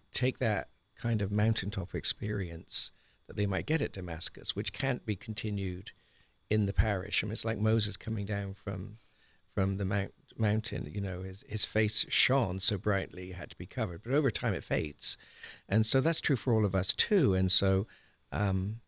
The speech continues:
we try to give them those little glimpses into it that helps them to reconnect that and to live that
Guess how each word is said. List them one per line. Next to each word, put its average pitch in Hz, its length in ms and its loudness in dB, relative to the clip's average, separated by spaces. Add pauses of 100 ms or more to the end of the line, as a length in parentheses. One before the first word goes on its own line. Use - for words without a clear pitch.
(180)
we 113 120 4
try 117 260 4
to 113 140 0
give 104 260 0
them 98 220 2
those 95 260 -2
little 98 220 -2
glimpses 104 680 0
into 90 300 -8
it - 200 -14
that 78 140 -4
helps - 320 -2
them 92 140 -6
to 98 160 -10
reconnect 101 960 -6
that 78 540 -10 (500)
and 104 180 0
to - 120 -4
live 95 260 -4
that 87 320 -6